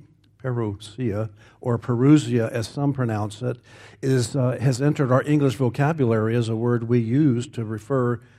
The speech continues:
to the return of Christ. But I also think he's thinking about the return of Christ because when he's giving the purpose of the letter in chapter three, if you turn over your page to Second Peter chapter three,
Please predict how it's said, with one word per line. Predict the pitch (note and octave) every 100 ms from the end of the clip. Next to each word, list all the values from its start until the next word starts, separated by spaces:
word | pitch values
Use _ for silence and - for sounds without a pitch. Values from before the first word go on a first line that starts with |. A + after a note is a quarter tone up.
| _
to | -
the | B2
return | A#2 A#2+ C#3 B2
of | A2+
Christ. | - E3+ B2+ F#2 - - _ _ _ - _ - -
But | - D#3+
I | F#3
also | A#3 B3 F3
think | C#3+ D3 C3
he's | D3+ B2+ - - _ _
thinking | - D#3 D3 C#3
about | B2 B2+ B2
the | A#2
return | A#2+ - B2
of | A2+
Christ | - A2 A2+ B2 -
because | C3 C3+ D3+ B2+
when | C3
he's | C3 B2
giving | C#3 F#3+ A3+
the | D3
purpose | - - G3+ - D3 -
of | A#2+
the | A#2+
letter | A#2 A#2 B2
in | A2+
chapter | - C#3+ C#3+ A2+
three, | - D#3 C#3+ A2+
if | A2+ A2+
you | A2+
turn | - C3
over | C3+ D#3+ G#2+ G#2+ - - - - _
your | - A2+
page | - B2 A#2+ D3+ - - _ _ _ _ _ -
to | B2 A2+
Second | - C#3 C#3
Peter | - C3+ B2+
chapter | - B2+ - A2+
three, | - - E3+ E3 A2+ D3+